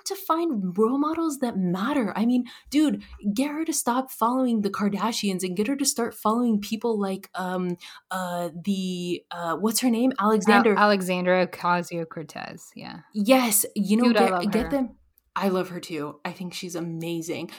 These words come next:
Speaker 1: Get them to start following people that are making positive changes in society.
Speaker 2: Right.
Speaker 1: And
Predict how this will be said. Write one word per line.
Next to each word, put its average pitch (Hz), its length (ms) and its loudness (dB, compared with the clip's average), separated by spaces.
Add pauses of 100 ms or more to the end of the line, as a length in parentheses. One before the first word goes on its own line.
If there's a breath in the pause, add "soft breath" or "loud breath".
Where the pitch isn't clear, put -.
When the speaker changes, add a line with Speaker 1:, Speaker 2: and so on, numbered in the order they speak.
(120 loud breath)
Speaker 1:
Get 269 220 -2
them 302 140 -2
to 294 120 -4
start 240 300 -4
following 214 580 -2
people 233 520 -6
that 190 220 -8
are 196 300 -6 (320 loud breath)
making 214 400 4
positive 185 440 -8
changes 160 380 -8
in 147 120 -12
society. - 440 -10
Speaker 2:
Right. 156 220 -12
Speaker 1:
And 202 220 2